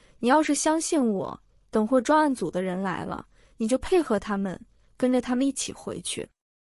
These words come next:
剩下的事情就交给我，我一定会想办法，给你还有郑国涛一个清白。”马九峰眼前一亮。说实话，能够得到陈东的保证，让他安心了不少，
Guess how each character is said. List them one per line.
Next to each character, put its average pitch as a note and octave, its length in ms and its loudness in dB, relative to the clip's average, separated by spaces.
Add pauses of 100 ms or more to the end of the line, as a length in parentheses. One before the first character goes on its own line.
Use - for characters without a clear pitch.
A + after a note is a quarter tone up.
(160)
剩 D#4 340 4
下 A3+ 140 2
的 G#3 80 2
事 A3 160 0
情 G3 180 -2
就 G3+ 80 -2
交 A3 240 2
给 G3 140 -2
我， G3 280 -2 (380)
我 G#3 160 4
一 G#3+ 100 4
定 C#4 160 4
会 C4+ 120 4
想 F#3+ 240 -2
办 G#3 260 2
法， - 240 -10 (300)
给 A#3+ 120 2
你 A#3+ 120 4
还 A3 100 0
有 A3+ 120 4
郑 A#3+ 220 2
国 G3+ 140 2
涛 A#3 220 0
一 A3+ 80 2
个 A3+ 80 2
清 C4 320 0
白。” - 260 -2 (640)
马 A3+ 240 4
九 A#3 180 2
峰 B3 380 2
眼 G3 240 2
前 G#3 260 0
一 G#3 140 2
亮。 A3 300 2 (640)
说 - 260 4
实 A3 260 0
话， G3+ 420 0 (280)
能 G#3+ 180 0
够 C4 120 4
得 G#3 160 2
到 A3 220 4
陈 G#3+ 260 -2
东 B3 160 2
的 C4 80 4
保 - 260 -6
证， A3 300 -2 (220)
让 G#3 160 -2
他 G3 120 -6
安 A#3+ 200 0
心 B3 180 -2
了 A#3+ 120 2
不 A3 120 -2
少， - 320 -4